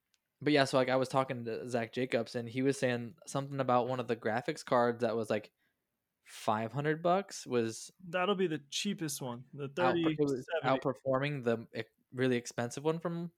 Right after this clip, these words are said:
Speaker 1: last model
Speaker 2: Yep.
Speaker 1: or something like that.
Speaker 2: Yeah.
Speaker 1: So, that's not bad.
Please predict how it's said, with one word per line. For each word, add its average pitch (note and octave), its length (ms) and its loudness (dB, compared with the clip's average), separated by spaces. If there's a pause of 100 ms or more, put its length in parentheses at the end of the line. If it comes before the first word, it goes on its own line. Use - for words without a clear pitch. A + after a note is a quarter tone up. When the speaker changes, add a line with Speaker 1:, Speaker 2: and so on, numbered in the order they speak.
(140)
Speaker 1:
last C#3+ 320 -4
model E3 280 4
Speaker 2:
Yep. - 20 6
Speaker 1:
or G3 80 4
something G3+ 220 -6
like - 80 -10
that. A#3 260 -2 (500)
Speaker 2:
Yeah. D3+ 280 -6 (300)
Speaker 1:
So, A#2+ 460 4
that's C3 220 0
not D3 160 0
bad. A#2 440 0